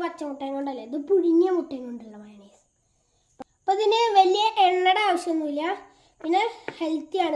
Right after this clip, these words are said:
കണ്ടോ ഇതിൻ്റെ സ്റ്റിക്കി സ്റ്റ-, കണ്ടോ കൺസിസ്റ്റൻസി നല്ല തിക്കാണ്. കണ്ടോ എടുക്കുമ്പോൾ തന്നെ നമുക്ക് പാത്രത്തിൻ്റെ ഒപ്പം വരുന്നേ.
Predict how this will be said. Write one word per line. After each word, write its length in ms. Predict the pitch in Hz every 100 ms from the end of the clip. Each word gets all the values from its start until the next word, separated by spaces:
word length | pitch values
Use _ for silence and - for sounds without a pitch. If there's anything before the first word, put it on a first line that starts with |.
| 311
കണ്ടോ 160 | 330 339
ഇതിൻ്റെ 220 | 359 359 359
സ്റ്റിക്കി 500 | - 339 - - 349 349
സ്റ്റ-, 280 | 349 302 - - _ _ _
കണ്ടോ 220 | 294 262 269 - _ _ _ _ _ _ _ _
കൺസിസ്റ്റൻസി 640 | 294 302 294 277 320 294 285 294
നല്ല 120 | 294 285
തിക്കാണ്. 400 | 285 - - 277 262
കണ്ടോ 160 | 269 269
എടുക്കുമ്പോൾ 400 | 262 - 285 285 294
തന്നെ 200 | 294 311 294 -
നമുക്ക് 220 | 269 285 285
പാത്രത്തിൻ്റെ 540 | 285 262 254 240 247 262
ഒപ്പം 160 | 269 226
വരുന്നേ. 280 | 220 330